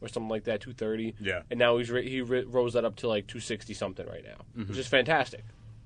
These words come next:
Speaker 1: So, I mean, I really hope he does pan out in the future 'cause he was the, he was at one point last year the number one ranked prospect. So.
Speaker 2: Oh, absolutely.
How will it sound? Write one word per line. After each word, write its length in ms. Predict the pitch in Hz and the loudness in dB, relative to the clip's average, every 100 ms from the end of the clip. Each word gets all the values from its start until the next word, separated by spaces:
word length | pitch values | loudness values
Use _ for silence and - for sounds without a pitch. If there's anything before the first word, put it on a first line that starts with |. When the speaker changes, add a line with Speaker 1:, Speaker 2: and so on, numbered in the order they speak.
| - - - - - | -20 -20 -20 -18 -8
Speaker 1:
So, 360 | - 117 110 - - - - - - - | 2 4 4 0 -12 -20 -20 -20 -12 2
I 60 | |
mean, 240 | 143 143 139 | 4 4 6
I 100 | 131 | 6
really 340 | 135 147 147 | 6 8 6
hope 240 | 135 151 147 | 8 4 2
he 100 | 123 | 0
does 440 | 139 139 120 - - - - - - - - - - - | 4 4 2 -6 -16 -18 -20 -20 -20 -20 -20 -20 -18 -6
pan 240 | 147 131 | 2 6
out 180 | 131 120 | 6 6
in 80 | 120 | 4
the 80 | 110 | 0
future 320 | 143 147 110 | -2 0 -2
'cause 400 | 113 107 101 - | 0 0 -2 -6
he 160 | - | -6
was 380 | 110 113 131 120 | 0 6 6 4
the, 120 | 123 - | -4 -6
he 180 | 131 127 | -6 0
was 220 | 135 127 | 2 4
at 100 | 117 | 4
one 160 | 123 | 4
point 240 | 113 127 104 | 4 2 4
last 240 | 113 107 | 0 0
year 100 | 131 | -2
the 60 | 107 | -2
number 240 | 98 107 | -2 0
one 100 | 107 | 0
ranked 220 | 107 98 | 0 -2
prospect. 540 | - 123 127 90 92 - | 0 0 0 -6 -10 -4
So. 120 | 104 | -4
Speaker 2:
Oh, 60 | 87 | -2
absolutely. 560 | 87 92 87 73 78 | -6 -10 -12 -10 -12